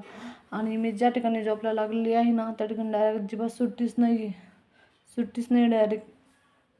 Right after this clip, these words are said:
इमर्जन्सी जर असलं तर, अ, अ, हाफ डे वगैरे घेता येतो, पण सुट्टी नाही.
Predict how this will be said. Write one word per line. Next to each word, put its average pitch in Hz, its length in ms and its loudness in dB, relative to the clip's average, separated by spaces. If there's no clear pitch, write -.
इमर्जन्सी 247 680 6
जर 233 120 2
असलं 240 320 2
तर, 226 140 0
अ, 226 240 2
अ, 214 440 -2
हाफ 214 180 6
डे 220 120 6
वगैरे 220 240 0
घेता 208 300 0
येतो, 202 340 -2
पण 220 240 0
सुट्टी 240 520 -4
नाही. 233 420 4